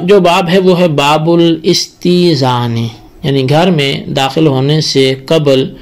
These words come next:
اجازت طلب کرنے کے حوالے سے یہ باب ہے۔ تو آئیے ہم ان دونوں ابواب کو پڑھتے ہیں اور پھر ان پر جو کلام ہوگا وہ کریں گے۔ تو پہلے، پہلے باب کو پڑھتے ہیں اور اس کے بعد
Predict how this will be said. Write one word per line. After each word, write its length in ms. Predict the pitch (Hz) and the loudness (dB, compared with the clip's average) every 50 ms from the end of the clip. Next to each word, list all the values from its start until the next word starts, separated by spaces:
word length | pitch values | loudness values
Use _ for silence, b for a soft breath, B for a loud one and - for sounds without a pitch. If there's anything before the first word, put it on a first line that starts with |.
| B B B B B B B B B - - | B B B B B B B B B -2 2
اجازت 800 | 165 165 160 151 160 165 170 160 160 190 196 185 190 - - - | 2 4 4 4 4 2 2 2 0 0 -2 -2 -6 -10 -8 -4
طلب 340 | 156 143 151 151 139 135 | -2 0 0 -2 -2 -2
کرنے 380 | - 139 131 135 131 135 135 131 | -2 -2 -2 -2 -2 -4 -4 -4
کے 380 | 131 135 - 135 131 131 131 - | -4 -4 -2 0 0 0 -2 -4
حوالے 460 | - 131 127 127 127 127 127 127 139 131 | -4 -4 -2 -2 -2 0 0 0 0 -2
سے 400 | - - - 123 123 127 - - | -2 -4 -4 -2 -2 -4 -4 -6
یہ 280 | - 139 131 131 131 131 | -6 -6 -2 -2 -2 -2
باب 340 | 120 123 120 120 120 120 127 | -2 -4 -4 -4 -4 -4 -6
ہے۔ 180 | 123 120 - - - B B B B B B B B B B - - | -6 -8 -10 -12 -14 B B B B B B B B B B -16 -10
تو 80 | - | -6
آئیے 300 | - 156 180 208 220 254 | -2 0 0 2 2 2
ہم 200 | 220 185 190 185 185 | 2 2 2 0 0
ان 300 | - 160 156 156 151 143 | -2 -2 -2 -2 0 2
دونوں 280 | 147 147 143 143 139 135 | 2 2 2 2 0 0
ابواب 520 | - 135 135 135 135 131 131 131 127 123 | -2 -2 0 0 0 0 0 -2 -2 -2
کو 100 | 135 127 | -4 -4
پڑھتے 400 | 127 - 135 131 135 135 - 170 | -2 -2 -2 -2 -2 -2 -4 -4
ہیں 300 | 165 156 151 175 185 180 | -2 0 0 -2 -2 -4
اور 280 | - - 147 139 135 131 | -4 -4 -4 -2 -2 -2
پھر 220 | 131 - 143 143 | -2 -2 0 0
ان 160 | 139 131 131 | 0 0 -2
پر 200 | 131 - 131 131 | -2 -2 -2 -2
جو 160 | 127 131 131 | -2 -2 -4
کلام 420 | 127 - - 131 123 127 127 127 127 | -2 -2 -2 -2 -2 -2 -2 -4 -4
ہوگا 240 | 123 123 123 127 127 | -4 -4 -2 -2 -2
وہ 140 | 127 127 | -2 -2
کریں 380 | 123 - 127 131 139 147 151 143 | -2 -2 0 0 0 0 0 -2
گے۔ 100 | 147 170 | -2 -2
تو 140 | 180 175 160 | -2 -4 -4
پہلے، 400 | 156 180 190 185 180 160 151 151 | -2 0 2 2 2 2 2 0
پہلے 360 | 156 - 175 180 190 202 202 | 0 0 0 2 2 2 2
باب 280 | 190 190 180 175 175 175 | 2 2 0 0 0 0
کو 120 | 180 160 | 0 0
پڑھتے 340 | 156 - 151 143 143 151 156 | 2 0 0 0 0 0 0
ہیں 40 | 151 | 0
اور 80 | 143 | 0
اس 180 | 139 139 139 - | 0 0 -2 -2
کے 120 | - 147 | -4 -4
بعد 200 | 131 135 135 131 | -2 -2 -2 -2